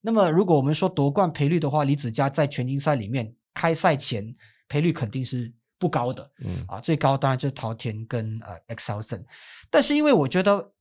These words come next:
Speaker 1: 李子嘉是一个你还没有摸透他的人，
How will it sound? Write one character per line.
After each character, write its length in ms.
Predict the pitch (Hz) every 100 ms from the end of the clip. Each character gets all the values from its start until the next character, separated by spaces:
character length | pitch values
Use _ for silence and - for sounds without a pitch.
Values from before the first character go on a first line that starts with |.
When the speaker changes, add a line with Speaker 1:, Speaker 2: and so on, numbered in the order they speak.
| _
Speaker 1:
李 180 | 170 247
子 220 | - 139
嘉 200 | 127 175
是 180 | 175 214
一 120 | 175
个 280 | 165 180 156
你 160 | 139
还 180 | 123 143
没 80 | 180
有 100 | 151
摸 280 | 131 151 156
透 200 | - 143
他 220 | - 117
的 80 | 110
人， 200 | 82